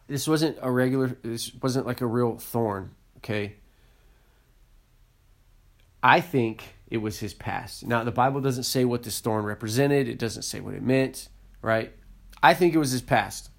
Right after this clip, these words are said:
Maybe that's just because I can relate with him to a pretty troubling past. Not sure.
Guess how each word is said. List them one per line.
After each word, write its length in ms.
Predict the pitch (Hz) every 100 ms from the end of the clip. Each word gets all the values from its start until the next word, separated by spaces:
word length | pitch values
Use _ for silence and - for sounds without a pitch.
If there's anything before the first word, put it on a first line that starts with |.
| - - - - - -
Maybe 300 | 143 160 165
that's 160 | 151
just 180 | 156 -
because 280 | 156 147 131
I 80 | 131
can 160 | 135
relate 300 | 123 120 131
with 140 | 120 120
him 280 | 113 113 -
to 220 | 127 117
a 80 | 110
pretty 240 | - 123
troubling 380 | - 117 104 110
past. 460 | - 170 - - - - - - - - - - - -
Not 180 | 135
sure. 360 | 131 143 110